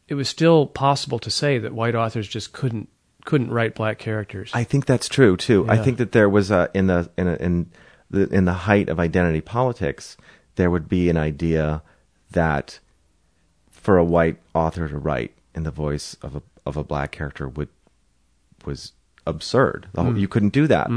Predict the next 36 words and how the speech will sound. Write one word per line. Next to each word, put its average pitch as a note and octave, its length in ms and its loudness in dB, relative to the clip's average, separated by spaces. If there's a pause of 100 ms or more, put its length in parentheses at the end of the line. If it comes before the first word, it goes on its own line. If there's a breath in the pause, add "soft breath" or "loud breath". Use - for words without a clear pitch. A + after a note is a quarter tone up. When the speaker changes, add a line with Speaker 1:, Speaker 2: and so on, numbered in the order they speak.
Speaker 2:
because G2 380 4
writing G2 540 4
was E2+ 420 2
an D2 100 -4
expression E2+ 600 -2
of D#2 180 -4
identity, D2+ 680 -4
Speaker 1:
Mm-hmm. A2+ 440 -2
Speaker 2:
um, D2 320 -2 (200)
Speaker 1:
Mm-hmm. A2+ 400 -2
Speaker 2:
thoroughly, F2 500 2
Speaker 1:
Mm-hmm. A2 280 -4
Speaker 2:
and F2+ 120 2
it E2 40 0
was E2+ 200 -4
to - 80 -16
be D#2+ 80 -8
studied E2+ 560 0
as D#2+ 220 -2
an E2 60 -4
experience G2+ 600 -2
of - 60 -10
identity. B1+ 520 -8 (400 loud breath)
And D#3+ 100 8
I F3+ 40 8
think G3 480 2
that - 280 2
that's A2 240 8
one F2+ 280 2
way D#2+ 120 -2
to D#2+ 80 -6
look D#2 160 -6
at - 120 -8
fiction. F#2 420 -4 (300 loud breath)
And G#2 160 6
now, G2 480 6